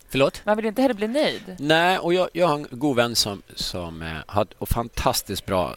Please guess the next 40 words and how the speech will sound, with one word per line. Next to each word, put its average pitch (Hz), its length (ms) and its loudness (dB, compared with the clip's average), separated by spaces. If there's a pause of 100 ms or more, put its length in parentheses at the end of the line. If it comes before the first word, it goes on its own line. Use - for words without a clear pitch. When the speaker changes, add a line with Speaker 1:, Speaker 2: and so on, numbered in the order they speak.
Speaker 1:
eh, 82 480 -8 (400)
talesätt. 104 400 4
Han 87 100 -4
heter 90 180 -2
David 92 300 -2
Lega 107 400 -4 (880)
och - 160 -4
har 104 60 2
tävlat 95 420 2
i 95 120 0
O 85 220 0
S 85 200 4
i 90 60 0
simning 85 480 0
och 85 80 -6
så, 85 140 -6
och 82 520 -8 (260)
har 98 200 -4
inga 90 200 -4
armar 107 440 -4 (200)
på - 80 -2
det 80 140 -2
sättet. - 480 -4 (920)
Så - 140 -2
han 104 80 2
har, 107 180 2
eh, 90 60 -4 (400)
i, 98 200 2
i - 20 4
handikapp-O 87 680 -2
S. - 180 -8
Och 95 160 0
han, 107 220 -2
han 127 280 -2
är 95 100 0
så 92 200 -2
jävla 82 400 -2
cool. 87 320 -2
Han 110 140 0
säger, 82 320 -2